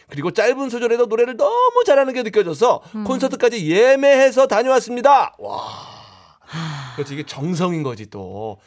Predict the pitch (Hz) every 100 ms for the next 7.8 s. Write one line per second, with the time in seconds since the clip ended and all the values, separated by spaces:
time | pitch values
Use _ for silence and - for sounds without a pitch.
0 | _ - - 190 220 180 139 107 104 113
1 | - 139 120 113 104 104 196 311 311 180
2 | 180 196 190 175 165 170 165 165 117 117
3 | 95 104 92 _ - - 339 339 233 185
4 | 165 160 156 - _ _ - 220 226 330
5 | 349 330 214 160 - 170 170 190 151 156
6 | - 392 403 370 370 320 160 185 311 370
7 | 359 320 175 - 151 151 247 175